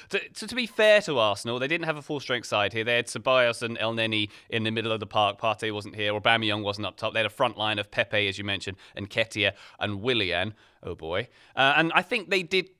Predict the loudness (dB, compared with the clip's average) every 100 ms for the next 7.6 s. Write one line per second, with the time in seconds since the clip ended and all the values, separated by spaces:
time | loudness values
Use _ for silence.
0 | -8 -4 -4 2 2 2 0 4 4 4
1 | 2 2 2 0 0 0 -4 -2 -2 0
2 | 0 2 2 0 -2 -4 0 -2 -2 -8
3 | -6 -4 -2 -2 0 -2 -2 -4 -6 -6
4 | -4 -2 -2 -4 -4 -8 -10 -6 -6 -4
5 | -4 -4 -6 -8 -8 -8 -8 -4 -2 -2
6 | -4 -6 -6 -10 -12 -4 -4 -4 -8 -4
7 | -4 -4 -2 0 0